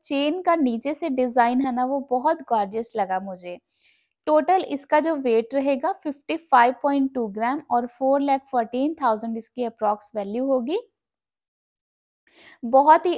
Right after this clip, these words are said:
अच्छा डिजाइन है। देखो जो डिजाइन होते हैं ना, उसका जो रियल लुक है ना,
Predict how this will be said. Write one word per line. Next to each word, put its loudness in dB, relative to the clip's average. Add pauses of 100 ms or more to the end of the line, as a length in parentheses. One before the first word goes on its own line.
अच्छा 4
डिजाइन 2
है। -2
देखो -2
जो -4
डिजाइन 0
होते 0
हैं 2
ना, -2
उसका -4
जो -4
रियल -2
लुक -2
है -2
ना, -4